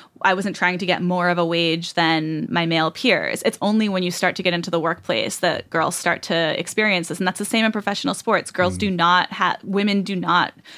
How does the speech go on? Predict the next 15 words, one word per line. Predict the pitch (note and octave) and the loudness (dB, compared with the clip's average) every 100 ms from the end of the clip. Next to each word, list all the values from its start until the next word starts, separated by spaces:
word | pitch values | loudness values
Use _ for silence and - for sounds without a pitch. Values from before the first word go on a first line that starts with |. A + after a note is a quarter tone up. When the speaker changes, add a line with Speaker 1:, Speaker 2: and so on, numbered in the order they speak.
| - | -2
Speaker 1:
have | F#3 D3+ | 0 0
the | E3+ | -2
same | F3 E3 | -4 -2
resources, | F3 F#3+ E3 E3 E3 D#3+ D#3 | -2 0 0 0 0 0 0
and | - F3+ | -2 0
they | |
have | F3 E3 | 0 0
to | F3 | 0
make | F3 D#3 - - | -2 -2 -8 -8
the | |
case | - G3 F3+ - | -2 0 0 0
of, | D#3 D3+ - _ | -2 -4 -12 _
they | G3 | 0
have | F#3+ | 0
to, | F#3 | 0